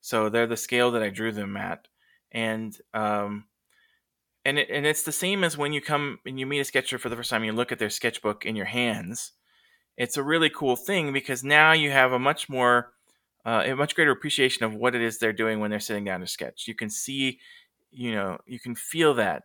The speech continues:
There's that tactile uh, thing happening. And, like, people, when I first was, I used to do everything in my pocket moleskin and almost never worked in the mid-size ones. And so I went to, um,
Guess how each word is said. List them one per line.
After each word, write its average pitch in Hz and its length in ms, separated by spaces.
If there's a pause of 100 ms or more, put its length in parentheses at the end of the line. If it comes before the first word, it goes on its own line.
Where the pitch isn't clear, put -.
There's 113 280
that 110 320 (460)
tactile 117 720 (560)
uh, 101 320
thing 139 260
happening. 98 560 (580)
And, 113 340
like, 110 180
people, 143 480 (140)
when 127 180
I 113 80
first - 420 (120)
was, 107 300
I 123 100
used 156 220
to 107 60
do 104 140
everything 113 320
in 95 60
my 90 100
pocket 110 360
moleskin 82 400 (120)
and 104 180
almost 123 380
never 110 240
worked 104 240
in 101 60
the 95 100
mid-size 95 520
ones. - 320 (540)
And 113 200
so 131 120
I 127 80
went 135 200
to, 110 380
um, 98 300